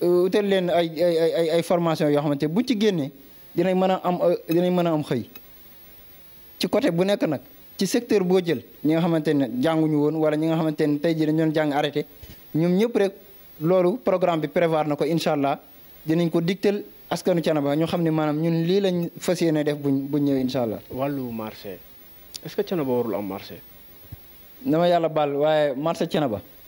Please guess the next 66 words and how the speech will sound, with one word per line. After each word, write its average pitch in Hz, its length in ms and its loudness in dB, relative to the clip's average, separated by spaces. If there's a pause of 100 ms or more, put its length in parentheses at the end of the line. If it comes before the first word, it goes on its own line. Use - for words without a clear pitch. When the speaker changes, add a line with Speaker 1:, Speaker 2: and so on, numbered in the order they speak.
(960)
Speaker 1:
am 147 100 -2
na 165 60 2
ñoo 165 140 2
xamante 156 220 0
ne 147 80 0
ndeysaan 151 300 2
bu 143 100 -2
ñu 147 40 2
wàccee 151 240 0
télé 143 200 0
bi 127 100 0
dañuy 135 200 0
jàpp 139 200 0
ni 131 80 0
sax 139 180 -2
fii 131 360 0 (140)
poulailler 139 280 2
la 131 80 2
boo 120 100 0
xamante 123 200 -2
ne 107 40 -2
dañ 127 120 0
ciy 123 120 -2
jaay 120 180 0
ginaar. 104 300 -4 (1120)
C'est 151 160 -2
catastrophique. 147 560 0 (920)
Ndeysaan, 160 420 2
suñu 185 220 2
yaay 175 260 4
yi 170 60 0
nga 170 40 -2
xamante 170 220 -2
ne 160 100 0
dañoo 160 140 2
nekk 160 200 0
foofu 151 160 0
di 147 100 0
jaay, 143 320 0
bu 147 140 -2
ñu 170 100 2
ñëwee 160 240 2
sax, 170 200 -4 (1040)
ku 165 80 0
ci 175 120 0
nekk 170 180 2
da 156 100 2
nga 156 60 -2
fay 160 140 2
ñëw 156 180 2
rek, 147 200 -2
laps 139 260 0
de 170 120 2
temps 160 200 2
ba 160 80 2
nga 170 60 0
fay 180 100 0
passé, 156 300 0
parce 185 160 -2
que 233 80 0
mënoo 247 200 2
fa 320 140 -4
passé 208 220 0
benn 196 200 2
temps 190 200 2
bi. 123 100 -6